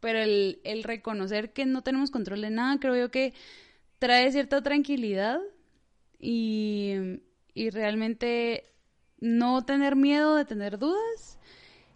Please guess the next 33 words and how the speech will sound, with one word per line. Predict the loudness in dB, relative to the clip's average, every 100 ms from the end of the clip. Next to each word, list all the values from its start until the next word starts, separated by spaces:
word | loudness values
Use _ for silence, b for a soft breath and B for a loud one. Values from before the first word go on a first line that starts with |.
| -10
y, | -4 -2 -2 -2 0 0 0
mm, | -2 -4 -6 -10 -16 _
no | -4 -2 0 0
tener | 0 2
miedo | 2 2 0
tampoco | -2 -2 0
de | 0
no | 0
llenar | -2 -2 -2
los | -2 -2
estándares | -4 -2 2 2 2 0 -2 -10 _ _ _
y | -6 -2
encontrar | -2 0 -2 0 0 0 0 -4 -6
un | -4 -4
propósito | -2 -2 0 0 0 0 -2 -2
profundo | -2 -4 -4 -2 0 0
de | -2
por | -6 -8
qué | -8
hacemos | -6 -6 -4
las | -6
cosas | -6 -6 -4 -4
y | -2
no | 0
hacerlas | 0 -2 -4 -4 -4
solo | -4 -4 -4
porque | -6 -6 -6 -4
es | -4
lo | -6
que | -6 -6
toca | -6 -4 -4 -6 B B B B B
o | -8
por | -6 -8 -8 -10 -12